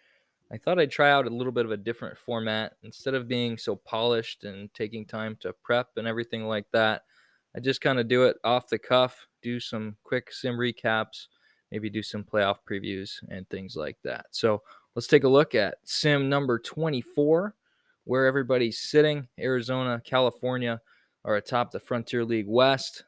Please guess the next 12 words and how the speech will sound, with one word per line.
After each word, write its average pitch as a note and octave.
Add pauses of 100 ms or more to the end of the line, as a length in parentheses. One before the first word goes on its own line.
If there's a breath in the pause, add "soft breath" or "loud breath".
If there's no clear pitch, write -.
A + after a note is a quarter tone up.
(140)
Idaho A#2
looking A2+
like A2
it A2
has A#2
a G2+
shot A2+ (460 soft breath)
for -
the A2+
playoffs B2+
as A#2+
well. D#3